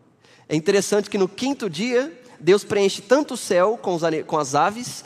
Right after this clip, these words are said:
e ele preenche tanto o mar com os peixes. Então ele criou o ambiente no segundo e ele preenche no quinto. Essa é a lógica. E quando chega no terceiro dia da criação, Deus cria então a terra. Deus cria as árvores, as plantas,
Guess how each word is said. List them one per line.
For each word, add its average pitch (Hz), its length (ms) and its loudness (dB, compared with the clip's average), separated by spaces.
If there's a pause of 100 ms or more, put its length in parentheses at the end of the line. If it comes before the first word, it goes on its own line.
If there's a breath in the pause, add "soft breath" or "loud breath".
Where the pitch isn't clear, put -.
(180 loud breath)
e 170 100 6
ele 190 100 4
preenche 196 360 -2
tanto 240 360 -2
o 262 40 -6
mar 175 320 -2
com 202 120 -8
os 233 120 -12
peixes. 196 340 -4
Então 131 220 -4
ele 156 100 -4
criou 156 320 0
o - 20 2
ambiente 170 500 -4 (160)
no 147 80 -8
segundo 151 360 -6
e - 20 -6
ele 156 100 -8
preenche 131 300 -8
no 170 80 -12
quinto. 190 360 -14
Essa 117 240 -10
é - 20 -6
a - 20 -8
lógica. 123 340 -12 (840 loud breath)
E 196 80 -2
quando 262 240 0
chega 233 200 4
no 226 80 4
terceiro 247 440 2
dia 202 140 2
da 196 80 0
criação, 214 560 -2
Deus 190 320 -2
cria 214 180 -4
então 202 240 -2
a 233 60 -4
terra. 131 520 -4 (1000 soft breath)
Deus 131 180 -8
cria 139 340 -4
as 113 160 -8
árvores, 135 560 -4
as - 200 -14
plantas, 139 720 -8